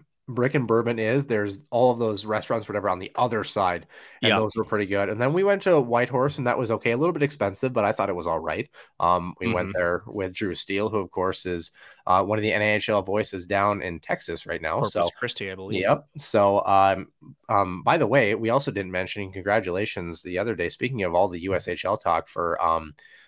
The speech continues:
Speaker 1: uh, why can't I think, Dubuque, uh, and Blake Tyson, who, of course,
Speaker 2: Yes.
Speaker 1: has been a former guest on the show that we work with, um, getting ready to work with Dubuque in, uh, the U S H L and as the,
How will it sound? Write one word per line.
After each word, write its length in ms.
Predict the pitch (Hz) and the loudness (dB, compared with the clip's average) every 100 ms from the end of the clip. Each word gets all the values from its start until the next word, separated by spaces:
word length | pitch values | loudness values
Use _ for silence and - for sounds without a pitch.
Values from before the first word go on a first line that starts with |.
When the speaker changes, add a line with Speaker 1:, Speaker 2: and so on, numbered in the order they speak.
| _ - | _ 0
Speaker 1:
uh, 520 | 85 82 82 82 78 - _ _ _ - - _ _ - | 2 4 4 0 -2 -8 _ _ _ -14 -14 _ _ -2
why 160 | 90 | -2
can't 220 | 85 101 | 0 0
I 80 | 90 | -2
think, 180 | - 113 | -4 -6
Dubuque, 460 | 101 127 160 - - - | -2 0 0 -2 -20 -4
uh, 300 | 104 98 98 - | 4 6 4 2
and 160 | 95 | -2
Blake 220 | 95 107 - | 0 -2 0
Tyson, 460 | 110 143 98 76 - | 0 0 -4 -8 -6
who, 120 | 101 | -4
of 140 | 92 | -4
course, 160 | - 120 | -2 0
Speaker 2:
Yes. 60 | 110 | 0
Speaker 1:
has 80 | 92 | -2
been 140 | 98 | -4
a 40 | |
former 260 | 92 104 95 | -2 -2 0
guest 220 | 98 92 | -2 -2
on 60 | 98 | -4
the 80 | 92 | -4
show 180 | 104 | -2
that 80 | 92 | -2
we 120 | 92 | -4
work 180 | 98 95 | -4 -2
with, 180 | 95 92 _ - - | -4 -6 _ -20 -8
um, 360 | - 90 82 - - _ 131 | 2 2 2 -6 -18 _ -4
getting 220 | 110 98 | -2 0
ready 160 | 98 95 | -2 -2
to 120 | 104 | -4
work 220 | 95 - | -4 -6
with 140 | 95 | -8
Dubuque 400 | 92 82 104 101 | -10 -6 -4 -4
in, 260 | 98 90 85 | -4 -6 -2
uh, 180 | 85 85 | -2 -2
the 100 | 85 | -2
U 100 | 87 | -6
S 140 | 82 | -4
H 180 | 92 - | -6 0
L 240 | 101 95 | 2 2
and 400 | 82 87 80 80 - | 2 0 -2 -6 -2
as 180 | 104 | -2
the, 100 | 85 | -2